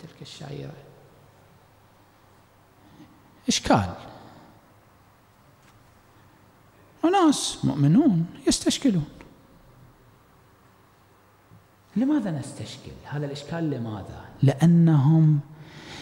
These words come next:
لا يحسون، ونحن جميعا كلنا لا نحس بشدة المصيبة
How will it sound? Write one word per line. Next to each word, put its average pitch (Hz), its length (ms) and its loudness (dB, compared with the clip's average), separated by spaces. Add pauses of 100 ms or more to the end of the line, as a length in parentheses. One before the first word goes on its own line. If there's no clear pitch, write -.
(120)
لا 160 360 6
يحسون، 117 1700 0 (580)
ونحن 240 460 4
جميعا 185 540 4 (1000)
كلنا 185 600 2 (560)
لا 226 420 4
نحس 185 840 2
بشدة 147 720 0 (100)
المصيبة 104 720 -4